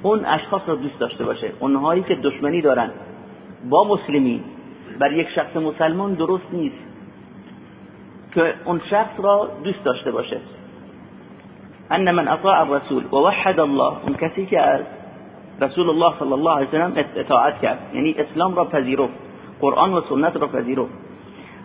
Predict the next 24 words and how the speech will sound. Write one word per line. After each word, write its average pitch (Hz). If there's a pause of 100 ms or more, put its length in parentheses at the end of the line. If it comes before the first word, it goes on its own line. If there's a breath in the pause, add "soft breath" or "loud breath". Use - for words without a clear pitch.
(140 loud breath)
و 156
یکتا، 196 (120)
یکتا 160
پرست 196
شد 117 (160)
و 120
وحد 147
الله، 139
«لا 160
يجوز 190
له 185
موالاة 160
من 165
حاد 185
الله 170
و 160
رسوله»، 120 (2000)
حق 202
نداره، 180
اجازه 156
نداره 196
که 196 (1000 loud breath)
اونهایی 170
که 131